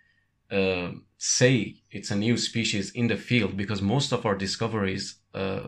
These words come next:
occur in, in the lab when we are just looking these minute structures on the specimens, and they say, "Okay, it's a bit different, so we can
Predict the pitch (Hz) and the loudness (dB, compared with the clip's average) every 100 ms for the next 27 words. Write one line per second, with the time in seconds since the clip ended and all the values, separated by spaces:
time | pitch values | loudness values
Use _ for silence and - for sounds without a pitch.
0 | - 101 98 110 98 92 98 95 92 120 | -10 -10 -2 -2 0 -4 -4 -2 2 2
1 | 95 104 101 98 95 95 - 101 98 104 | 2 -2 -2 -2 -2 -4 -6 -4 -2 0
2 | 98 95 92 - 95 95 95 101 98 - | 0 -2 -6 -6 -4 -2 0 0 -2 -6
3 | - 101 - 98 95 95 92 - 98 95 | -2 -4 -2 -2 -2 -2 -4 -6 -6 -4
4 | 95 98 113 - 165 143 113 107 95 92 | -4 -4 -6 -4 -6 -4 -4 -4 -6 -6
5 | - 95 95 92 92 95 90 90 | -8 -8 -8 -6 -6 -6 -8 -12